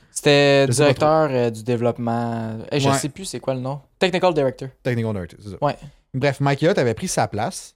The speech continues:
Speaker 2: C'est lui que, qui avait comme supervisé, je pense, le développement du nouveau, euh, concept de W quatorze, anciennement.
Speaker 1: W treize aussi.
Speaker 2: W treize,
Speaker 1: W douze aussi.
Speaker 2: W douze aussi. C'est
Speaker 1: Mike
Speaker 2: Mike
Speaker 1: Elliott,
Speaker 2: Elliott qui a
Speaker 1: Mike
Speaker 2: fait ça ?
Speaker 1: Elliott a fait W douze, W treize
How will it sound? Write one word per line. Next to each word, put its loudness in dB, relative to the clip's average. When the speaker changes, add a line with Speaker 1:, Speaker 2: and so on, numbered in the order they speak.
Speaker 2:
C'est -6
lui -2
que, 2
qui -4
avait -2
comme -4
supervisé, -4
je -10
pense, -6
le -4
développement -6
du -8
nouveau, -4
euh, -6
concept -8
de -8
W -10
quatorze, -8
anciennement. -8
Speaker 1:
W 2
treize 2
aussi. -8
Speaker 2:
W -2
treize, -20
Speaker 1:
W -2
douze 0
aussi. -6
Speaker 2:
W -4
douze -4
aussi. -10
C'est -8
Speaker 1:
Mike 4
Speaker 2:
Mike 2
Speaker 1:
Elliott, 2
Speaker 2:
Elliott 2
qui -4
a 2
Speaker 1:
Mike 4
Speaker 2:
fait 4
ça ? 4
Speaker 1:
Elliott 4
a 0
fait 0
W 4
douze, 2
W 0
treize -2